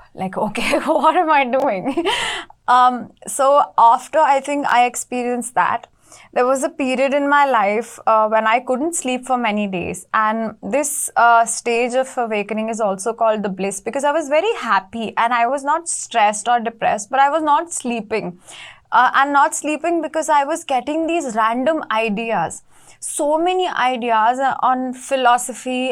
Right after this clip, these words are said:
and, um, on how your brain functions, how your mind functions, and how everything is connected and related,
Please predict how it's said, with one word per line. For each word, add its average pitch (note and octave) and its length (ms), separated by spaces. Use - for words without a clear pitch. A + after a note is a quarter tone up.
and, A3+ 400
um, A3 420
on B3 140
how A3+ 200
your C4 180
brain A3 420
functions, A#3 460
how A#3 120
your A#3 140
mind A3+ 380
functions, A3+ 560
and A#3 120
how A#3+ 140
everything A#3 600
is B3+ 120
connected A3 540
and A3+ 260
related, G#3 600